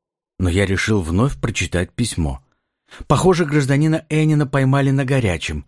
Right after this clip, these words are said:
Он пытался оправдаться, причём самым нелепым образом. Но почему сие государственная тайна? «Я бы этому не поверил, гражданин Амару».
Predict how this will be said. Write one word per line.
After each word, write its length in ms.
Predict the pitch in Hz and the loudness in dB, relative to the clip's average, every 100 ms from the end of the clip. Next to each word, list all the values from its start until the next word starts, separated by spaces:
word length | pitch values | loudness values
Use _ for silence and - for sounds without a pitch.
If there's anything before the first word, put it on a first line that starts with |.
| _ _ _ _ | _ _ _ _
Он 200 | 135 135 | 2 2
пытался 500 | 131 107 131 135 - | 2 0 0 0 -2
оправдаться, 840 | 139 - - 135 117 90 - - 73 _ _ - | -4 -4 -2 -2 -2 -2 -4 -10 -12 _ _ -4
причём 340 | - 135 156 131 | 0 2 2 2
самым 460 | - 151 160 143 | 0 0 4 4
нелепым 500 | 131 110 131 135 151 - | 4 4 2 0 -6 -2
образом. 600 | 120 87 85 73 69 - _ _ _ _ _ | -2 0 -4 -6 -10 -12 _ _ _ _ _
Но 160 | 101 | -2
почему 460 | 95 104 - 107 139 | 0 -2 2 2 2
сие 500 | 127 101 87 120 135 | 0 -2 0 0 -2
государственная 1200 | 98 107 - 87 98 135 131 - 127 123 131 135 - | -4 -4 -2 -2 0 -2 -4 -2 0 2 0 -2 -4
тайна? 520 | 190 160 85 76 69 - _ _ _ _ _ _ _ _ _ _ _ _ _ | -2 -2 -2 -4 -8 -14 _ _ _ _ _ _ _ _ _ _ _ _ _
«Я 240 | 85 87 101 | -2 2 2
бы 300 | 82 87 - _ | 0 -2 -4 _
этому 420 | 101 98 90 92 | -2 -2 0 2
не 140 | 92 | 2
поверил, 640 | 92 92 90 110 110 80 65 | 0 0 2 2 2 -2 -6
гражданин 680 | 90 87 98 90 95 80 69 - | -6 -4 -2 0 0 -2 -6 -6
Амару». 540 | 87 85 80 69 - | -2 -2 -4 -6 -12